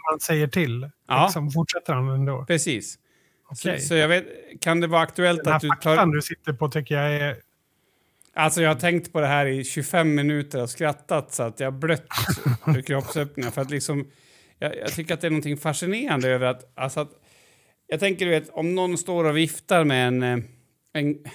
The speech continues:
Speaker 2: nej, inte en kniv, då kanske man inte vågar det ändå, men någon står och viftar med någonting, en skylt med en, en svastika på.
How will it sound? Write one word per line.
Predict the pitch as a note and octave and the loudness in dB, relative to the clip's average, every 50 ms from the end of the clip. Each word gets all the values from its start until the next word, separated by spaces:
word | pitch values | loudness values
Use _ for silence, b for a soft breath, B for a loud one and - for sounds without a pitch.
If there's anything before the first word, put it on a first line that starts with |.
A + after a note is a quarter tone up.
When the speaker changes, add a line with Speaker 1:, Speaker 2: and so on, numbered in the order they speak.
| B B | B B
Speaker 2:
nej, | - B2 - - - | -16 -16 -14 -16 -18
inte | - - - | -18 -18 -18
en | B2 G#2+ - - - | -18 -18 -20 -18 -14
kniv, | A#2 A2+ A#2 A2 - G2+ - | -12 -12 -12 -14 -16 -16 -16
då | - A2 | -16 -14
kanske | - A2+ G#2+ G#2 - | -14 -14 -14 -12 -12
man | A2+ G#2+ | -14 -14
inte | G#2 - G#2+ | -14 -14 -14
vågar | G#2 A2+ A2 A2 A2 A2 G#2+ | -12 -10 -10 -8 -8 -8 -8
det | G2+ G2 | -8 -8
ändå, | F#2+ G#2 G#2+ B2+ B2 A2+ G2 | -10 -8 -10 -10 -10 -10 -10
men | F#2+ G2 G#2 A#2 | -12 -12 -12 -10
någon | B2+ B2+ B2+ A#2+ | -8 -8 -8 -8
står | - - C3+ A#2 G#2+ | -8 -6 -6 -6 -6
och | G#2 A2 | -6 -8
viftar | B2 A#2+ - - - D3+ | -10 -10 -10 -8 -8 -6
med | E3 E3+ | -6 -6
någonting, | G2+ F#2+ G2 G2+ - G#2 G2+ G#2+ G#2+ G#2 b b b b b b b b b - | -8 -10 -10 -12 -10 -10 -8 -8 -10 -10 b b b b b b b b b -6
en | C3+ C3+ B2 | -4 -4 -4
skylt | - - - F3+ D3+ A#2+ A2 G#2+ - - - | -2 0 0 0 0 0 -2 -6 -8 -12 -10
med | - B2 A2+ A2 | -10 -8 -8 -8
en, | A2 - - | -10 -10 -8
en | A#2+ A#2 | -6 -6
svastika | A#2+ - D#3 D#3+ D3+ - - - - - - - - - | -4 -2 0 0 0 0 -2 -4 -4 -6 -8 -8 -10 -10
på. | - - - - | -10 -10 -14 -14